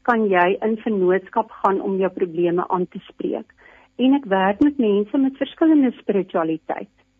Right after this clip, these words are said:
Natuurlik is daar, soos vir myself, God as 'n veilige plek en die wonderlike voorreg van die Heilige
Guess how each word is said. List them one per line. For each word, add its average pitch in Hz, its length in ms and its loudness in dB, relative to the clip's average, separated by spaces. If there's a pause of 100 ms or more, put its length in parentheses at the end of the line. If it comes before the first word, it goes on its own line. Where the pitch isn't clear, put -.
(640)
Natuurlik 240 680 2
is 202 220 -2
daar, 156 200 0 (140)
soos 262 320 4
vir 208 100 0
myself, 180 600 2 (460)
God 277 380 2
as 202 220 2
'n 214 160 -4
veilige 220 420 2
plek - 320 -4 (460)
en 240 180 6
die 196 140 0
wonderlike 233 540 2
voorreg 247 680 0
van 233 120 0
die 214 140 4
Heilige 208 460 2